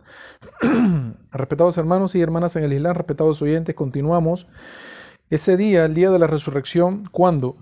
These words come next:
el libro sea presentado, sea traído el libro, se establezca o se despliegue el libro de las acciones de cada uno de los seres humanos.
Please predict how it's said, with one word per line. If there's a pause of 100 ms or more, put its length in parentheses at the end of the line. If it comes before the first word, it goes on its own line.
(1600)
el
libro
sea
presentado, (100)
sea
traído
el
libro,
se
establezca
o
se
despliegue
el
libro
de
las
acciones
de
cada
uno
de
los
seres
humanos.